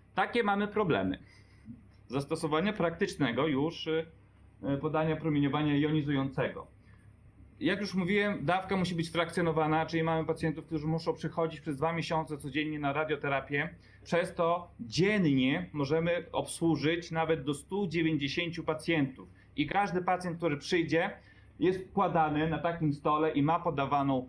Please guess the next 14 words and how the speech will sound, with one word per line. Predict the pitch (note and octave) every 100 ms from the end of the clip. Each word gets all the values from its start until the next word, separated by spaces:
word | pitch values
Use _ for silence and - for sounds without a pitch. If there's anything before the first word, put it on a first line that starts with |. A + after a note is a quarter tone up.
| -
dawkę | A#2 D3 D3 D#3+ C#3+
z, |
właśnie | C3+ C3 A#2+ A2+
z |
tego | - C#3 C3 D3
akceleratora | D3 F#3 D#3+ B2 A#2 A2+ D3 C#3 C#3 - - -
w |
formie | C3+ C#3 C3+ C#3 C3+ C3 C3 -
planu, | D#3+ D#3+ D#3+ E3
który | D3 C3
jest | -
wcześniej | - D3+ C#3+
przygotowany, | - E3+ E3 - C#3+ C#3+ C#3+
zweryfikowany, | C3+ C3+ D3 C#3 - C#3 C#3 C#3 C3+ C3